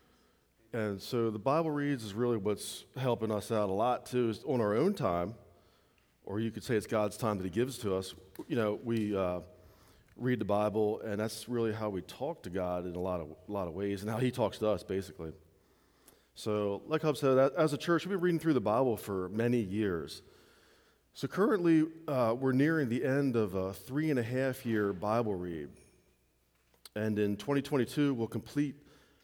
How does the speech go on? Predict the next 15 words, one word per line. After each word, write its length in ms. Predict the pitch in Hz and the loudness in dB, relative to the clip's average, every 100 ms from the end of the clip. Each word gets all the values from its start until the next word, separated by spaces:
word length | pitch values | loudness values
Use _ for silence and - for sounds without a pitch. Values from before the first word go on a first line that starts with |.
| _ | _
the 100 | 107 | -6
final 500 | - - 120 123 110 | -4 0 2 2 2
phases, 920 | 98 127 123 120 113 123 120 113 - - - - 113 | -2 -2 0 0 -2 -2 -2 -4 -12 -20 -20 -20 -6
God 240 | 113 113 | -2 0
willing. 380 | 107 110 92 76 78 - _ _ _ _ _ _ _ _ _ _ | 0 0 0 -6 -14 -20 _ _ _ _ _ _ _ _ _ _
So 600 | - 120 110 104 98 - - - | -8 -2 0 0 -2 -6 -16 -12
I 40 | |
just 160 | 226 - | -10 -4
wanna 160 | 190 | -2
do 120 | 123 143 | 2 2
a 180 | 139 | 0
little 160 | 139 127 | 0 0
bit 140 | 117 | 2
of 160 | 113 98 | 0 0
review 640 | 98 78 95 107 117 123 | -4 -4 -4 -2 -2 -4